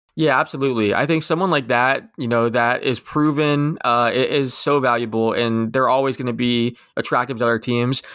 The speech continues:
Like, I look at a team like the Pelicans, who they've been linked to a ton of guards. I know Brian Windhorst reported that they've been really aggressive and, and basically sh-, shopping for guards. Uh, they've been linked to, like, De'Aaron Fox, C J McCollum,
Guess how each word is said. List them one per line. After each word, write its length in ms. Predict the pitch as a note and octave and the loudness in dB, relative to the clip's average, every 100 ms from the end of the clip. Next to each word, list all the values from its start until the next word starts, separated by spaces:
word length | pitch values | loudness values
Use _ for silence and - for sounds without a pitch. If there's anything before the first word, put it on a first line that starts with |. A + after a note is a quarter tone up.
| - | -4
Like, 160 | C3+ C3 | -2 0
I 120 | C#3+ | 2
look 200 | E3 F3 | 0 2
at 140 | D#3 C#3 | 2 0
a 40 | |
team 300 | - D3 C#3+ | 0 0 0
like 140 | C3 | 0
the 80 | A#2 | -2
Pelicans, 680 | A#2+ B2 A#2+ A2+ G2 A2 - E3+ | -4 -2 -2 -2 -4 -4 -4 -2
who 320 | C3+ C#3 B2+ | 0 2 2
they've 220 | B2+ F3 | 2 0
been 160 | E3+ D3+ | 0 0
linked 240 | D3 C#3+ C#3 | -2 -2 0
to 280 | B2+ A2+ - | 2 0 -2
a 40 | |
ton 220 | - - D#3 | -8 -4 -2
of 120 | C3 | 2
guards. 360 | B2 B2+ B2 | 2 2 0
I 60 | B2+ | -2
know 100 | C3+ | -2
Brian 300 | B2 C3 B2+ | 0 0 0
Windhorst 420 | B2 C3 A#2+ - - - - | -2 0 -2 -4 -14 -16 -4
reported 440 | C3 - C3 B2 | -4 0 0 2
that 160 | A#2+ A2+ | 2 2
they've 160 | B2+ | 2
been 160 | B2 A2+ | 2 0
really 260 | B2 C#3 C3 | 2 2 2
aggressive 640 | A#2 A#2+ - B2+ A#2+ A2+ - | 2 -2 0 0 0 -2 -4
and, 160 | A#2 | -2
and 180 | A#2+ A2+ | -2 0
basically 280 | B2 B2 C3 | 0 -2 -4
sh-, 120 | - - | -4 -6
shopping 420 | - B2 B2+ A#2+ | -2 -2 -2 -8
for 360 | C3 A#2+ A#2+ - _ _ C3 | 0 0 0 -4 _ _ -2
guards. 460 | A#2+ A#2+ A#2+ A#2+ - | 2 2 0 -4 -4
Uh, 280 | B2+ A#2+ A#2 E3 | 0 2 0 -2
they've 220 | C#3+ F3+ | -4 0
been 140 | G#3 | 0
linked 180 | E3 E3+ | -2 -2
to, 60 | D#3+ | -2
like, 140 | B2+ | -2
De'Aaron 340 | B2+ C#3 C#3+ | 0 0 0
Fox, 280 | C#3 C3 C3 | 0 2 2
C 100 | D3 | -2
J 120 | C#3 | -2
McCollum, 640 | C3+ B2+ - C3 C3 B2+ C3 | -2 -2 0 2 2 2 -2